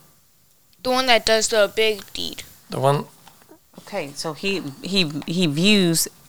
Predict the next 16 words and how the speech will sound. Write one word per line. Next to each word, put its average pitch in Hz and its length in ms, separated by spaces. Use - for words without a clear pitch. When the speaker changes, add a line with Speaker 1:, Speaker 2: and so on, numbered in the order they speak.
Speaker 3:
big 226 260
things 202 260
that 170 100
we 196 140
think 190 240
are 156 80
super 226 340
important 208 500
when 190 140
we 196 160
obey 202 460
and 214 320
things 190 280
that 165 200
seem 190 280
insignificant 175 1080